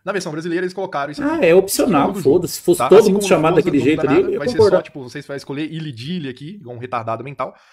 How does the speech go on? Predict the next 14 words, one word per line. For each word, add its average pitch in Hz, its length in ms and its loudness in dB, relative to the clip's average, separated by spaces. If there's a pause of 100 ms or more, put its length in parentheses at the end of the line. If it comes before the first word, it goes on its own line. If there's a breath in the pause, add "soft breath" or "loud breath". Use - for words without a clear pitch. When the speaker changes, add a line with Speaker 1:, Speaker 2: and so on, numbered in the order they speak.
(260 soft breath)
Speaker 1:
Aqui 117 100 -20
isso 117 100 -14
aqui 113 60 -10
é 113 60 -12
coisa 117 160 -8
de 110 100 -14
doente, 117 500 -14
né? 117 280 -16
Você - 100 -16
vai 170 80 -8
escolher 180 220 -4
esse 175 120 -8
ili 170 200 -10
dili 220 360 -14